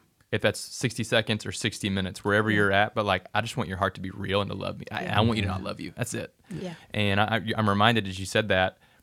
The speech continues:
Speaker 1: of, of the woman who gives the last of what she has, and it's less than anyone else has given.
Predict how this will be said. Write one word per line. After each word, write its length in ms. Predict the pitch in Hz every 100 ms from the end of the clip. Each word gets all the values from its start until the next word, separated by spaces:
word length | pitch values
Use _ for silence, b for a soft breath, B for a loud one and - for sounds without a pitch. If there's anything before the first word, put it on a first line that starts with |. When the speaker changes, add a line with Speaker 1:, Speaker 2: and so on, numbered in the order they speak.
| -
Speaker 1:
of, 340 | 104 98 92 -
of 160 | 101
the 60 | 101
woman 280 | 101 104 98
who 100 | 101
gives 300 | 95 98 98
the 80 | 95
last 300 | 95 95 -
of 80 | 101
what 160 | 101
she 160 | - 98
has, 400 | 104 95 95 95
and 80 | 101
it's 180 | -
less 340 | 107 101 104 -
than 120 | 92 -
anyone 300 | 113 107 101
else 160 | 98
has 120 | 101 92
given. 360 | 104 90 101